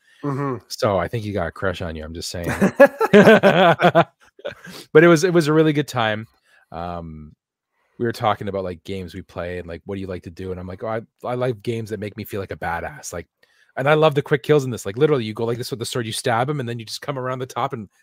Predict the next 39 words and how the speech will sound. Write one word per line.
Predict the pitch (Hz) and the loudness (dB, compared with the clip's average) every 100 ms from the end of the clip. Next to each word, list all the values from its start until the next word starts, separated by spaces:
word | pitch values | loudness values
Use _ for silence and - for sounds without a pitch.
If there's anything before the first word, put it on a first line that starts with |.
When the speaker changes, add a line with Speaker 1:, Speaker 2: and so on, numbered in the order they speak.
| _ | _
Speaker 2:
decapitate | 147 - 160 147 147 - 156 | -14 0 2 2 -2 -4 -4
a | |
demon. | 131 120 123 131 | -4 -6 -8 -10
And | 107 | -10
you're | 110 | -10
like, | 117 113 _ _ _ _ | -10 -10 _ _ _ _
"Okay, | 165 160 | 0 4
I | 151 | 2
feel | 143 156 | 2 0
like | 135 | 0
a | |
badass." | 123 92 90 82 87 - | -2 -4 -6 -10 -12 -8
Like, | 92 | -6
Speaker 1:
<laughs> | 127 - - _ _ _ _ _ | -6 -8 -20 _ _ _ _ _
Nice. | 104 92 - - _ _ _ - | -14 -14 -16 -20 _ _ _ -20
Speaker 2:
so | - 139 | -10 -8
it | |
was | 156 | -6
good. | 170 120 - _ _ | -4 -6 -6 _ _
Um, | 87 85 85 85 82 82 _ _ _ _ _ _ | -18 -16 -16 -16 -20 -20 _ _ _ _ _ _
had | 117 127 | -6 -6
a | |
good | 117 123 | -4 -8
time. | 117 104 104 | -6 -6 -6
We're | 98 | -8
gonna | 117 | -6
have | 120 | -6
to | 113 | -6
do | 110 | -8
it | 107 | -6
again, | 101 113 | -6 -8
and | 113 | -8
then | |
he | 117 | -8
wants | 110 113 | -8 -8
to | - | -8
do | 107 | -10
another | 104 98 92 | -10 -10 -10
episode. | - - 87 73 | -12 -12 -14 -14